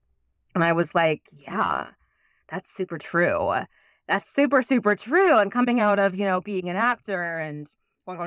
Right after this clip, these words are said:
auditions whenever and, you know, bosses who treat you like your time is just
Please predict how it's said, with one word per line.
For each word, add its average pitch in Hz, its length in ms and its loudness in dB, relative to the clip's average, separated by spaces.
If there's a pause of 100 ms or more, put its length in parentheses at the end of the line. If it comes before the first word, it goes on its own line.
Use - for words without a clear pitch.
auditions 190 200 -10
whenever 156 560 -6
and, 151 280 -8
you 170 60 -12
know, 156 280 -4
bosses 156 720 -2
who 165 100 -12
treat 160 280 -12
you 165 180 -8
like 147 260 -2
your 170 100 -4
time 156 380 0
is 151 260 -6
just - 420 -20